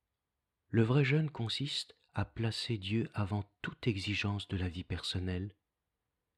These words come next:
et implique nécessairement un profond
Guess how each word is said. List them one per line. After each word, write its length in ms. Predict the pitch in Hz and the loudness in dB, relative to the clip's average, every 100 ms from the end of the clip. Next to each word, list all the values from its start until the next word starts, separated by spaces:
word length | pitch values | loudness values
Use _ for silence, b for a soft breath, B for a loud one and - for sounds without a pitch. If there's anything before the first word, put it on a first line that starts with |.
| _ b b | _ b b
et 240 | 117 110 - - | 0 0 -2 -2
implique 600 | 123 - 113 131 - - b b | -2 -2 -4 -4 -8 -20 b b
nécessairement 920 | 107 143 - 135 - 117 107 101 101 b b b b - | 2 2 2 0 0 0 0 -2 -4 b b b b -2
un 160 | 107 - | 0 -2
profond 520 | - - 127 - 123 | -4 -2 -2 -2 -4